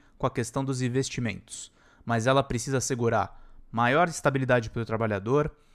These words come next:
um mercado mais sadio de trabalho em que você não tem o crunch e as práticas abu-, abusivas, e você precisa de uma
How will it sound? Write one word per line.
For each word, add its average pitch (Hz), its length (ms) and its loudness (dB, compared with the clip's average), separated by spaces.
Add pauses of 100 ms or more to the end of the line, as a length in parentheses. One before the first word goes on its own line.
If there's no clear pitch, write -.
(300)
um 120 80 -4
mercado 135 560 6
mais 139 220 2
sadio 117 360 -2
de - 120 -12
trabalho 110 560 0
em 110 140 -6
que 113 120 -12
você 110 220 -6
não 107 140 -4
tem 107 180 -6
o 101 60 -6
crunch 151 500 4
e - 20 0
as 110 140 -4
práticas 117 580 -2
abu-, 101 280 -8
abusivas, 110 840 0 (240)
e 120 60 -8
você 123 240 0
precisa 143 680 0 (320)
de 117 160 -2
uma 147 360 2